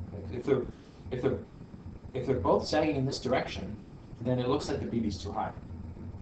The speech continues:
So, um, anyway, that test, that test tells us a lot about, uh, the, the integrity. And by the way, the, the spec for,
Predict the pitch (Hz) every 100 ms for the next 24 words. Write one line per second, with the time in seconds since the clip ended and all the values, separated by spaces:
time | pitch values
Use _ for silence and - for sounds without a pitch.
0 | - - - 85 - - - - 113 -
1 | 110 98 95 95 85 87 - - - 90
2 | - - - - - - - - - 113
3 | 113 - - 127 - - - - - 131
4 | 135 127 - 123 113 117 - 95 95 -
5 | 85 - - - - - - 92 90 87
6 | 82 - 87 87 - 98 87 85 - -
7 | - 117 135 135 156 131 117 123 120 -
8 | - - - - - - - - - -
9 | 127 135 127 127 117 - - 170 - -
10 | - 139 135 131